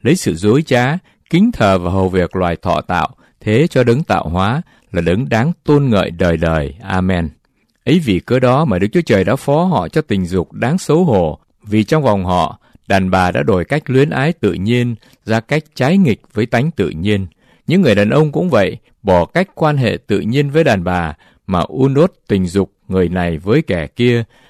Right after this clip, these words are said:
Đàn ông cùng đàn ông phạm sự xấu hổ, và chính mình họ phải chịu báo ứng xứng với điều lầm lỗi của mình. Tại họ không lo nhìn biết Đức Chúa Trời, nên Đức Chúa Trời đã phó họ theo lòng hư xấu để phạm những sự chẳng xứng đáng.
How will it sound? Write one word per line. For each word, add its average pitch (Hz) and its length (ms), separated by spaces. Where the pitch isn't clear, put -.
Đàn 98 240
ông 147 300
cùng 98 220
đàn 90 200
ông 135 260
phạm - 300
sự 78 200
xấu 135 220
hổ, 92 340
và 98 140
chính 180 280
mình 107 180
họ 85 360
phải 92 140
chịu 85 260
báo 104 280
ứng 160 340
xứng 156 340
với 190 160
điều 95 220
lầm 90 240
lỗi 85 240
của 92 140
mình. 82 280
Tại 92 160
họ 90 180
không 165 200
lo 160 120
nhìn 107 300
biết 143 200
Đức 214 120
Chúa 202 160
Trời, 90 340
nên 151 160
Đức 170 100
Chúa 196 160
Trời 95 200
đã 113 120
phó 156 380
họ 123 360
theo 151 260
lòng 95 260
hư 143 220
xấu 156 400
để 87 180
phạm 90 460
những 147 160
sự 92 340
chẳng 82 280
xứng 120 280
đáng. 127 280